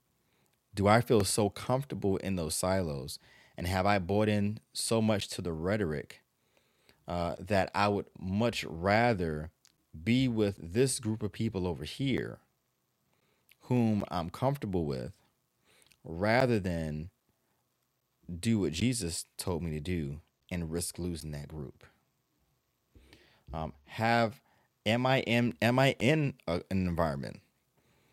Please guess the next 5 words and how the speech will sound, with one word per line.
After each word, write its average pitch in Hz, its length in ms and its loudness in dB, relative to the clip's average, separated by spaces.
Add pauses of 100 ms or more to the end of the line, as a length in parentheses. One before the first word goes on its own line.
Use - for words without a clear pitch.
(260)
where, 98 640 -2 (600)
you 95 60 -4
know, 78 200 -4 (200)
biblical 117 480 2
Christianity 92 1040 -2